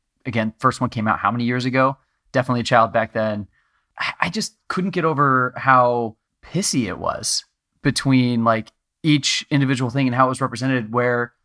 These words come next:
intelligent beasts weren't allowed to have their own say. And, like, thankfully it got to that point where, like, intelligent beings were allowed to classify themselves how they wanted to be classified. And I found it really interesting that certain ones, like the, the mer people,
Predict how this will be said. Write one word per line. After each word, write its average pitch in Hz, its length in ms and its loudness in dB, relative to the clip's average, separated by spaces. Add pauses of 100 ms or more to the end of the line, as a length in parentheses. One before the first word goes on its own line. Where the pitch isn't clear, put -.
intelligent 160 440 2
beasts 175 240 0
weren't 151 140 4
allowed 143 200 6
to 139 40 2
have 135 180 2
their 127 140 2
own 123 80 2
say. 143 220 2
And, 117 80 0
like, 120 160 -4
thankfully 175 380 2
it - 20 0
got 151 240 2
to - 80 -6
that 117 180 2
point 135 260 0
where, 117 200 2
like, 113 300 2
intelligent 120 420 2
beings 120 240 0
were 113 80 2
allowed 117 460 2
to 110 560 -2 (260)
classify 131 480 4
themselves 117 320 0
how 123 40 0
they 117 60 0
wanted 113 220 2
to 107 40 -6
be 104 60 -6
classified. 120 520 2
And 104 100 -4
I 113 40 -2
found 143 200 4
it 139 60 -4
really 127 320 2
interesting 127 640 -2
that 110 420 0 (340)
certain 131 380 2
ones, 117 540 2 (420)
like 120 160 -2
the, 117 340 2
the 131 100 0
mer 127 200 4
people, 113 520 0